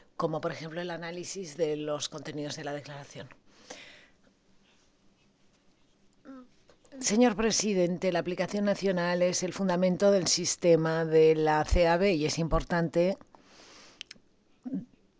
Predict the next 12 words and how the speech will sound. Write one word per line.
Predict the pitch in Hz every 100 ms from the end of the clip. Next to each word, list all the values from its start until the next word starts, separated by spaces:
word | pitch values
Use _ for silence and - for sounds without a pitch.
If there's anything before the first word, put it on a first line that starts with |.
| _ _ _
prestar | 226 226 - 254 208
cooperación | 190 170 165 220
internacional | 214 208 214 202 208 190
a |
aquellos | - 185 285 -
estados | - 196 180 -
partes | 185 - 190 190 -
cuya | - 196 185 190 185 185 -
implementación, | 202 196 185 156 156 160 160 - - 196 180 175 175 160
eh, | 151 147 151 151 147
necesite | 151 156 165 - 170 - 156 151
apoyo. | 151 202 175 139 -